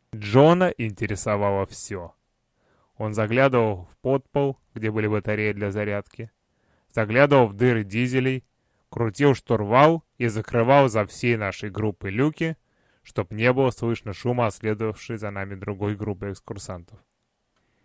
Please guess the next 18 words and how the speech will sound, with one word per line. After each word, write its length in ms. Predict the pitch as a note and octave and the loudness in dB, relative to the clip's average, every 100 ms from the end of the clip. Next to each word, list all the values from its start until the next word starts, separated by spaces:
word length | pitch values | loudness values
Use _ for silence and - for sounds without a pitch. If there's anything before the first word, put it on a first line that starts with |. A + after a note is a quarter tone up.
| _ _ _ _ _ _ _ _ | _ _ _ _ _ _ _ _
Я 140 | G#2+ A#2 | -8 -6
ебал 460 | B2+ D3+ F3+ G3 | -6 -4 -2 -2
эту 160 | F#3+ G#3 | -2 -4
лодку. 480 | G3 A2+ - - F2+ _ _ _ | -2 -4 -6 -14 -16 _ _ _
Я 220 | A#2+ F3+ | -2 -2
посмотрел 640 | F#3+ A#2 A2+ G#2 - G2 | -2 -4 -4 -6 -6 -6
вежливо, 600 | F#2 C#3+ E3 D#3+ E3 E3+ - _ _ _ _ _ _ _ | -2 0 0 -2 -4 -4 -8 _ _ _ _ _ _ _
но 120 | G#2 G#2 | -10 -4
я 180 | A2+ | -2
с 80 | G2 | -4
большим 420 | G2 A#2 A2 A#2 | -2 -2 -2 -6
интересом 560 | G#2 - G#2 C3 - C#3+ | -8 -6 -2 -2 -2 -4
пошёл 360 | A#2 G2+ - G#2+ | -4 -4 -4 -6
бы 160 | G#2 | -6
поглядеть 560 | - G#2 G2+ G2+ A2 A2+ | -6 -8 -6 -6 -4 -6
в 60 | |
анатомический 680 | A2+ G#2 G2 G#2 G2+ - - | -8 -8 -8 -8 -10 -12 -18
цех, 360 | F#2+ G#2 F2+ | -10 -10 -10